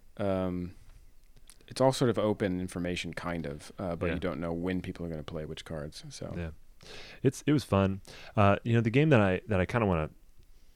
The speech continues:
Speaker 2: dive into here is the one that I've played multiple times recently. Um,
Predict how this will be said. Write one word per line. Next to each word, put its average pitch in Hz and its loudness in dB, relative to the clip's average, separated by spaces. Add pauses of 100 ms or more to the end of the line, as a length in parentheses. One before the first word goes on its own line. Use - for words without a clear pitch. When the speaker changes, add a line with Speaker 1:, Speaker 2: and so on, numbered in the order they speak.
Speaker 2:
dive 92 4
into 90 0
here 71 -2
is 78 -4
the 87 0
one 90 4
that 82 2
I've 80 0
played 80 -2
multiple 92 0
times 69 -6
recently. 78 -6 (580)
Um, 78 -2